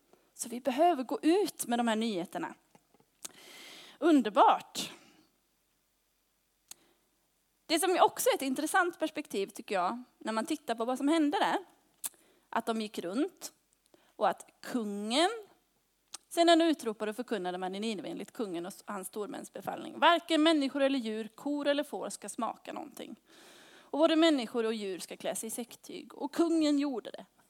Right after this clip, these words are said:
Alla gjorde det! Det fanns liksom inte skillnad på det. Jag kan ju tänka mig att i Nineve så fanns det ju de som var liksom the bad guys. Och de som kanske var lite mer,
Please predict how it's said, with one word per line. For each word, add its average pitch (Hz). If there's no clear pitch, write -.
Alla 247
gjorde 480
det! -
Det -
fanns 359
liksom 370
inte 330
skillnad 294
på 285
det. 277
Jag 370
kan 285
ju 294
tänka 320
mig 285
att 277
i 277
Nineve 226
så 247
fanns 226
det 247
ju 240
de 214
som 214
var 202
liksom 202
the 208
bad 220
guys. 240
Och -
de 226
som 214
kanske 220
var 196
lite 202
mer, 208